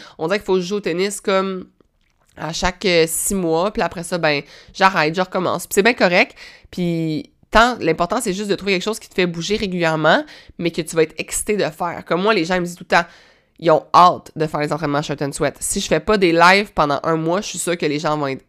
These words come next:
vraiment <laughs> déçus. Comme, justement, ils ont développé une constance parce qu'ils aiment ça pis sont excités de le faire. T'es-tu excité de manger ou ton repas, il est dol pis t'as pas envie, t'as pas hâte de manger, puis t'es comme, «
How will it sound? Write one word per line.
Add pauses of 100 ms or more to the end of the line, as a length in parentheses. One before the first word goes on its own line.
(100)
vraiment
<laughs>
déçus. (600)
Comme, (240)
justement,
ils
ont
développé
une
constance
parce
qu'ils
aiment
ça
pis
sont
excités
de
le
faire. (280)
T'es-tu
excité
de
manger (360)
ou
ton
repas,
il
est
dol
pis
t'as (300)
pas
envie,
t'as
pas
hâte
de
manger,
puis
t'es
comme, «